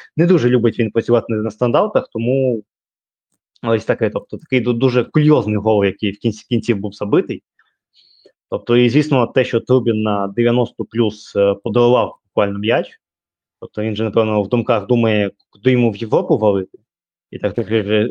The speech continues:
вилкає на Кріс-, Кріскі, н-, боже, не на Кріскі, а на Різника. А, ну, таке, як на мене, не можна пробачати, тому це як, е, в матчі, е, з Динамо Минай. Тому ж таки, як, якщо провести аналогію, то ось,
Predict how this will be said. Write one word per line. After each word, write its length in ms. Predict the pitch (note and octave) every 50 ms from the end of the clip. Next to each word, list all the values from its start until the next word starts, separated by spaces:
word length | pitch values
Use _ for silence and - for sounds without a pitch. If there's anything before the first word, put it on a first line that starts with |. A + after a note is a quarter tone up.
| - A#2 A2+
вилкає 360 | C3 C3+ A2+ - B2+ A#2 A2+
на 120 | A2+ A2
Кріс-, 360 | - - D#3+ G3+ G#3 F#3+ - _
Кріскі, 360 | - F3 A3 G#3+ G#3+ - D#3+
н-, 340 | C3 A#2 A#2 A#2+ A#2 A#2 A2
боже, 180 | F#2+ G#2 G2 F#2+
не 80 | G#2+
на 100 | A2 A#2+
Кріскі, 320 | A#2 - D#3 E3+ - - A#2
а 60 | A2
на 80 | A2+ B2
Різника. 440 | C3+ D3+ D3+ D#3 - - - F#2+ - _ _ _ _ _ _ _ _ _ _ _ _ _
А, 540 | - A2+ G#2+ A2 A2 A#2 A#2 A2+ A2 G#2+ G#2+ G#2 _ _ _ _ _ _ _ _ _ _ _ _ _
ну, 840 | B2 B2+ C#3 D3+ D#3+ D#3+ D#3+ D#3 D3 C#3+ C3+ C3 B2 A#2 A#2 A2 G2+ _ _ A#2 G#2+ -
таке, 400 | B2 - - D3+ D3 C#3 B2+ B2
як 140 | A#2 A#2 -
на 60 | B2
мене, 140 | B2 A#2 A#2
не 80 | B2
можна 240 | C3 B2+ G#2+ - A2
пробачати, 500 | _ A2+ G#2 G2 G#2+ - C#3+ E3 - B2
тому 240 | - A#2+ A#2 B2 A#2+
це 120 | - C3+
як, 260 | C3 B2+ - - _
е, 360 | A#2 A#2 A2 G#2+ G#2+ G#2 G#2 G2+
в 40 | F#2+
матчі, 320 | A#2 B2+ A#2+ - - A#2+ A2
е, 380 | G#2+ G#2+ A2+ A2+ G#2+ G#2 G2+ G2+
з 80 | G2+
Динамо 340 | G2+ A2 B2 B2 A#2 A2+ A2
Минай. 300 | G#2+ G2+ G#2 G2 F2+ E2+ _ _ _ _
Тому 120 | G2 G2 -
ж 80 | _
таки, 140 | - - _ _
як, 100 | G2 - _
якщо 200 | A2 G2+ A2+ A2+
провести 280 | - A#2 A2 - -
аналогію, 440 | A#2+ A2+ A2+ A#2 D3 F3+ E3+ D#3 B2+
то 140 | - - A#2
ось, 220 | A2+ A2 - -